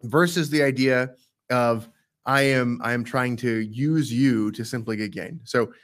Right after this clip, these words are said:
I think those are, those are big things. And when you, you talk about the idea of taking care of a woman, if you're moving a big piece of machinery, like, you know,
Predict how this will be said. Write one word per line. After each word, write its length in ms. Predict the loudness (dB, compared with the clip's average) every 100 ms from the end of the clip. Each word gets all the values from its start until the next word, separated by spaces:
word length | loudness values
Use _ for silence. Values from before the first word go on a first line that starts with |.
| _ -2
I 40 |
think 120 | 2
those 160 | 4 4
are, 100 | 2
those 160 | 0 -2
are 40 |
big 240 | 0 -2 0
things. 260 | -2 -2 -2
And 100 | 0
when 120 | 2
you, 120 | 2
you 120 | 2
talk 140 | 0 2
about 120 | 0
the 80 | 0
idea 140 | 0
of 60 | 0
taking 200 | -2 0
care 120 | -2
of 60 | 0
a 20 |
woman, 260 | -2 -2 -4
if 80 | -4
you're 100 | 0
moving 260 | 0 2
a 40 | 0
big 220 | -2 -2
piece 200 | -4 -4
of 180 | -6 -8 _ _
machinery, 480 | -12 -2 0 2 2
like, 200 | 0 -4 _ _ _ _ _
you 60 | -4
know, 160 | -4